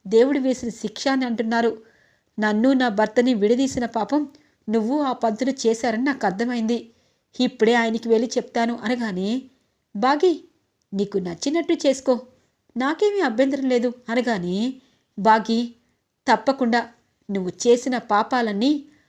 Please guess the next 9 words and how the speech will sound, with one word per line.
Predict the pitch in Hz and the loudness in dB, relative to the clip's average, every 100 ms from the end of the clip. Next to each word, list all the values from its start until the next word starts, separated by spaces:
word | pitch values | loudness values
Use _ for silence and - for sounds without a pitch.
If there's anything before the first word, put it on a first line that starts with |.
| _ - | _ 2
అరుంధతి | 277 339 381 370 294 | 4 4 2 0 -2
అక్కడి | 240 233 | -2 -4
చంపిన | 226 233 226 320 294 | -2 -2 0 0 -2
విషయం, | 254 - 233 233 240 _ _ _ | -4 -4 -4 -4 -8 _ _ _
అలాగే | 214 220 202 214 269 - _ _ - | -2 0 4 4 2 -4 _ _ -4
నీ | 254 | 0
భర్త | 285 202 208 - 262 269 - _ _ _ _ _ _ _ - | 0 2 0 2 2 2 -4 _ _ _ _ _ _ _ -6
రణవీర్ | 208 214 262 311 294 | 0 2 4 2 2
భాగవతం, | 196 202 220 247 240 226 | 0 0 0 0 0 -2